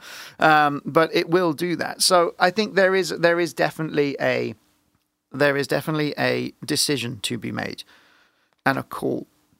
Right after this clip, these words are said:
that you're gonna have to make when you want to upgrade. So if you're still running one of the old cheese graters or you're running one of the, you know, the trash bins and you're looking at buying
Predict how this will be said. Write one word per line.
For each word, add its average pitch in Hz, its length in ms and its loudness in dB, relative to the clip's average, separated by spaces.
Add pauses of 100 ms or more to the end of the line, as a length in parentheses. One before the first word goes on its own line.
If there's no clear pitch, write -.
that 143 260 -2
you're 139 160 2
gonna 147 240 0
have 123 240 -4
to 139 80 -6
make 127 420 -4 (1000)
when 147 260 2
you 147 140 0
want 139 240 0
to - 160 -2
upgrade. - 560 0
So 151 100 2
if - 160 -4
you're 160 140 2
still 160 260 2
running 135 680 0
one 143 200 2
of 120 80 -2
the 135 80 0
old 139 160 0
cheese 147 240 -2
graters 135 480 -2
or 131 100 -2
you're 127 140 0
running 127 340 0
one 120 160 -2
of 110 100 -6
the, 113 360 -2
you 131 100 -2
know, 120 220 -2
the 117 140 -4
trash 117 340 -4
bins 117 320 -6
and 120 100 -4
you're 117 140 -4
looking 117 340 -6
at 113 160 -10
buying 113 480 -4